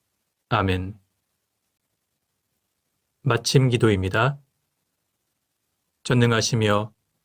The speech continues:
자비로우신 하느님, 모든 사람에게 베푸신 은덕을 감사하오며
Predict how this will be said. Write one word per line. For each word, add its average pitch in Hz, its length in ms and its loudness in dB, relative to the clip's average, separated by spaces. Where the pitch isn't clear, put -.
자비로우신 123 720 2
하느님, 98 500 -2
모든 127 440 4
사람에게 131 680 2
베푸신 135 640 0
은덕을 110 540 0
감사하오며 113 840 0